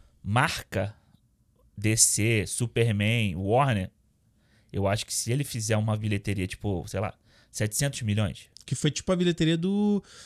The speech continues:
Speaker 2: B V S fez que uns oitocentos e pouco, né? Por aí,
Speaker 1: É.
Speaker 2: o Man of Steel faz uns quatrocentos, quinhentos por aí,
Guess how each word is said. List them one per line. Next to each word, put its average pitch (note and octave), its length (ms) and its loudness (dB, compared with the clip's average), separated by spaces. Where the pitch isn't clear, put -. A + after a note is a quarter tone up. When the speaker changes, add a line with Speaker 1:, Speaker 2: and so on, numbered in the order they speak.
Speaker 2:
B A#2+ 160 6
V C#3 80 4
S E3 180 4
fez D#3 160 0
que - 80 -4
uns C#3 140 6
oitocentos C3 420 4
e G#2+ 40 2
pouco, A#2+ 340 4
né? G2+ 100 2
Por G#2 160 2
aí, A#2 280 4
Speaker 1:
É. F#3 120 6
Speaker 2:
o D#3+ 80 6
Man C#3 160 6
of C3+ 100 0
Steel - 280 2
faz C#3 180 2
uns C3 140 -2
quatrocentos, B2 440 0
quinhentos A2+ 380 2
por G#2+ 140 -2
aí, G#2 240 2